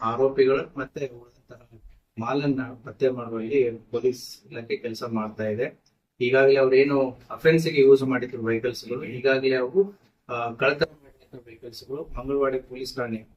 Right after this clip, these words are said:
ಏನು ಮಹಾರಾಷ್ಟ್ರ ಸೋಲಾಪುರ ಜಿಲ್ಲೆ ಮಂಗಳವಾಡೆ ಪೊಲೀಸ್ ಠಾಣೆ ಇದೆ, ಅಲ್ಲಿಯೂ ಕೂಡ ಈ ಕಳ್ಳತನ ಪ್ರಕರಣಗಳು ದಾಖಲಾಗಿದ್ದಾವೆ. ಮಹಾರಾಷ್ಟ್ರ ಪೊಲೀಸರು ಸೋಲಾಪುರ ಎಸ್ ಪಿ ಮತ್ತೆ ಅವರ ತನಿಖಾ ತಂಡನೂ ಕೂಡ, ಆ, ಈ ಬೈಕ್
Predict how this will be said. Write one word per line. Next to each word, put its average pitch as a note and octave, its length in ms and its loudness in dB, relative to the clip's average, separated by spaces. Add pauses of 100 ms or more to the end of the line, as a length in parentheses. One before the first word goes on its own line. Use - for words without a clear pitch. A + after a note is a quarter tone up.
ಏನು B2 180 -6
ಮಹಾರಾಷ್ಟ್ರ A#2+ 440 -8
ಸೋಲಾಪುರ B2 460 -6
ಜಿಲ್ಲೆ A#2+ 200 -8
ಮಂಗಳವಾಡೆ A#2 480 -6
ಪೊಲೀಸ್ A2 340 -12
ಠಾಣೆ A#2 220 -14
ಇದೆ, A#2+ 100 -14
ಅಲ್ಲಿಯೂ D#3 300 2
ಕೂಡ D3+ 200 -4 (520)
ಈ C3+ 60 0
ಕಳ್ಳತನ E3 440 0
ಪ್ರಕರಣಗಳು A#2 560 -8
ದಾಖಲಾಗಿದ್ದಾವೆ. A#2 760 -4 (380)
ಮಹಾರಾಷ್ಟ್ರ C3 420 -2
ಪೊಲೀಸರು B2+ 480 -2
ಸೋಲಾಪುರ B2 840 -8
ಎಸ್ A2+ 160 -16
ಪಿ C#3+ 180 -8
ಮತ್ತೆ B2+ 260 -6
ಅವರ A#2+ 320 -14
ತನಿಖಾ B2 220 -10
ತಂಡನೂ A#2+ 400 -12
ಕೂಡ, D3+ 260 -10 (600)
ಆ, A#2 420 -14
ಈ A2+ 100 -16
ಬೈಕ್ C3+ 400 -12